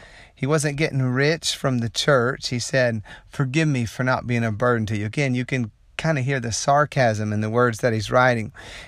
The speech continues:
Um, he, he wasn't exhibiting what people today would consider the favor of God. He, he was facing hardship, and yet he wasn't inferior to any of the other apostles. His apostleship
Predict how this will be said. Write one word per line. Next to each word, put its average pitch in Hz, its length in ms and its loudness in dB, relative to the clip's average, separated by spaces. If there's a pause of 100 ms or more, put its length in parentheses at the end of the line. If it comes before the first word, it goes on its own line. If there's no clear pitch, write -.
(100)
Um, 147 160 4
he, 147 200 0
he 156 200 0
wasn't 180 320 2
exhibiting 143 800 0 (320)
what 139 280 2
people 147 280 0
today 143 420 2
would 123 200 -4
consider 131 480 -2
the 120 120 -2
favor 131 520 2
of 113 260 -6
God. 123 480 0 (320)
He, 139 200 -2
he 139 160 -2
was 131 260 -4
facing 160 480 0
hardship, 139 720 2
and 131 100 0
yet 170 300 0 (240)
he 165 160 0
wasn't 175 340 2
inferior 151 680 0
to 139 140 -4
any 156 220 0
of 143 80 0
the 135 140 0
other 139 240 2
apostles. 120 640 -2
His 160 120 0
apostleship 160 880 0